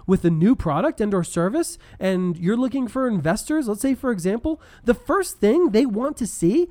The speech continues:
is the product and or service. They don't wanna see your business plan for five years down the road. Because if they're not sold on the product or service, then it doesn't matter how flashy or awesome your business plan is.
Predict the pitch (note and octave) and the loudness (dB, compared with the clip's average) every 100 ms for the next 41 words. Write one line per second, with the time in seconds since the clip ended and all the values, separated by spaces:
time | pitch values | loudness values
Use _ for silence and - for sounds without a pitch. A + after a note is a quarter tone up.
0 | - _ - B3 C#4 G3 A3 - F#3+ G3 | -6 _ 0 4 4 2 0 2 2 2
1 | A#3 - F#3 G#3 A3+ A#3 D4+ E4+ B3 D#4 | 0 0 0 2 0 0 -2 0 0 0
2 | G#4+ G#4 E4+ A3+ F#3+ A#2 D#3 C3+ C#3 - | 0 0 -2 0 0 2 0 0 -4 -4
3 | D3+ C#3 F3 D3 - D3 C#3 C#3+ B2+ C3 | -4 -4 -4 -6 -4 -4 -2 -4 -4 -4
4 | B2+ A#2 A#2+ F#3+ D4 - _ _ _ _ | -4 -4 -2 -2 -4 -12 _ _ _ _
5 | _ _ _ _ _ _ _ _ _ _ | _ _ _ _ _ _ _ _ _ _
6 | - C#4 D4+ B3 F#3 E4 G4 F4 F3+ - | -2 2 2 0 0 0 0 -2 -4 0
7 | D4+ G4+ C#4+ G#3+ - C4 C4+ C4+ G3+ F3+ | 2 2 0 -2 -2 0 0 -2 -6 -6
8 | D#4 D#4+ C#4+ F#4+ F4+ G4 G#4 G4+ G4+ G#4 | -4 -4 -2 -2 -2 -2 -4 -6 -6 -4
9 | C#4+ D4+ - B3+ B3 B3 B3 G3+ F3+ F3+ | -2 -2 -4 -6 -6 -4 -6 -4 -2 -2
10 | F3 F3 D#3 C3+ F3+ E3+ - E3 D#3+ D3 | -2 -2 0 2 2 2 0 -2 0 0
11 | C#3 A#2+ F2 | 0 -2 -6